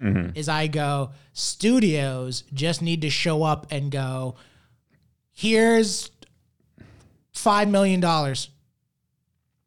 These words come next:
Speaker 2: Here's a check for five million dollars. Get it done.'"
Speaker 1: <laughs> Yeah. Well,
Speaker 2: Get
Speaker 1: and it's also so dependent on the studio and so dependent on you know, it's all the moving pieces. So I think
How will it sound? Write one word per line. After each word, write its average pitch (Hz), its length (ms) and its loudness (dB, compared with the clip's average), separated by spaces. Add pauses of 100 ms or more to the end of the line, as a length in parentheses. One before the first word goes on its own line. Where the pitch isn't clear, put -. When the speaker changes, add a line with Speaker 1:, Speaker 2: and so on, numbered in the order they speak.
(560)
Speaker 2:
Here's 190 260 0
a 185 40 -8
check 202 220 -2
for 190 80 -8
five 196 300 2
million 196 280 2
dollars. 196 480 4
Get 170 200 0
it 185 100 -10
done.'" 202 400 2
Speaker 1:
<laughs> - 80 -4
Yeah. 120 260 2 (680)
Well, 156 140 8
Speaker 2:
Get 156 80 -2
Speaker 1:
and 156 100 0
it's 147 80 -4
also 196 300 0
so 165 440 -2
dependent 147 480 -4
on 139 320 0
the 117 80 0
studio 101 520 -2
and 98 140 -4
so 139 240 -2
dependent 123 420 -6
on 101 420 -4 (1700)
you 175 140 -4
know, 123 140 0
it's - 220 -8
all 160 320 4
the 135 100 2
moving 92 300 -2
pieces. - 560 -10
So 131 540 2 (640)
I 131 120 -4
think 180 540 -6